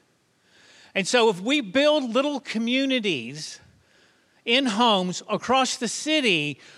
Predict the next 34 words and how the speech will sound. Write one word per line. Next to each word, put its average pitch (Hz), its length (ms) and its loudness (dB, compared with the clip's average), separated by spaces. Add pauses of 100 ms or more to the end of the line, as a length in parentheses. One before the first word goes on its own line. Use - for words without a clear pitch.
(140)
where 226 180 4
we're 262 300 4
ready 269 560 2
to 247 260 -2
receive 233 720 -2
people 127 540 -6 (1800)
and 202 160 2
invest 190 460 2
in 127 160 -6
them. 92 340 -10 (680)
So 240 160 2
when 262 200 4
they 277 140 4
come, 269 340 2
we 247 160 2
can 262 220 -4
say, 262 380 0 (200)
"Are 214 100 2
you 262 160 0
connected 254 520 0
in 240 100 0
the 233 80 -4
community?" 240 600 -4 (260)
We 254 160 0
have 269 200 2
a 233 60 -2
place 233 340 0
where 214 80 -2
people 220 300 -4
are 208 60 -4
gonna 240 240 -4
learn 240 200 -2
your 202 100 -8
name. 196 340 -2